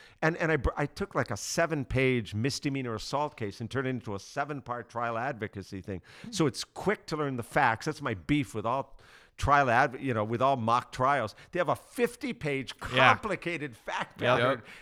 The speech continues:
Speaker 1: That's ridiculous.
Speaker 2: Yeah.
Speaker 1: You're trying to learn the skills, not your
Speaker 2: Yep.
Speaker 1: memories. Hey, we did
Speaker 2: It's,
Speaker 1: enough of that in law
Speaker 2: there's, like,
Speaker 1: school
Speaker 2: five
Speaker 1: for the
Speaker 2: facts that
Speaker 1: bar.
Speaker 2: really
Speaker 3: Yep.
Speaker 2: matter in this case. <laughs>
Speaker 1: Exactly.
Speaker 2: Yeah.
Speaker 1: And
Speaker 3: Six
Speaker 1: so
Speaker 3: co-conspirators.
Speaker 1: <laughs> Right. And so we can do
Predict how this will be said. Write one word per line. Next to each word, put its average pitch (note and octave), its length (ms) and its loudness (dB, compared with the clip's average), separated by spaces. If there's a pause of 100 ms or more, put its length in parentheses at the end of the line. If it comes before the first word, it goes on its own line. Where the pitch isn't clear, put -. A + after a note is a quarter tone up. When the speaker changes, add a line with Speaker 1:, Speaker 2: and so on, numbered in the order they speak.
(120)
Speaker 1:
That's A#3 260 -2
ridiculous. A3 760 0
Speaker 2:
Yeah. A#2 100 4
Speaker 1:
You're G#2 80 2
trying G#3+ 160 2
to G#3+ 100 2
learn E3+ 200 2
the D#3 100 2
skills, E3+ 720 2
not F3+ 220 2
your D#3+ 120 0
Speaker 2:
Yep. B2 80 2
Speaker 1:
memories. C#3+ 320 -2
Hey, E3+ 80 0
we D3+ 140 -4
did - 140 -2
Speaker 2:
It's, E3+ 80 -2
Speaker 1:
enough E3+ 140 0
of D#3+ 80 -8
that D#3 140 -6
in B2+ 120 -12
law C3 100 -6
Speaker 2:
there's, C3 180 0
like, A2 160 -2
Speaker 1:
school B2 100 -8
Speaker 2:
five C#3+ 280 4
Speaker 1:
for - 60 -4
the - 60 -2
Speaker 2:
facts C#3 220 2
that C#3+ 80 0
Speaker 1:
bar. B2 120 -2
Speaker 2:
really C#3 200 4
Speaker 3:
Yep. C3+ 80 2
Speaker 2:
matter B2+ 260 2
in A#2+ 120 -2
this A#2+ 120 -4
case. A2+ 380 0
<laughs> C#3 60 -6
Speaker 1:
Exactly. F3 340 2
Speaker 2:
Yeah. A2+ 80 4 (140)
Speaker 1:
And C#3+ 100 0
Speaker 3:
Six F3+ 240 6
Speaker 1:
so - 20 4
Speaker 3:
co-conspirators. D#3 880 4 (240)
Speaker 1:
<laughs> - 220 -4
Right. G3+ 180 8 (380)
And E3+ 120 6
so G3 200 6
we E3+ 180 4
can F#3+ 340 2
do G#3+ 200 6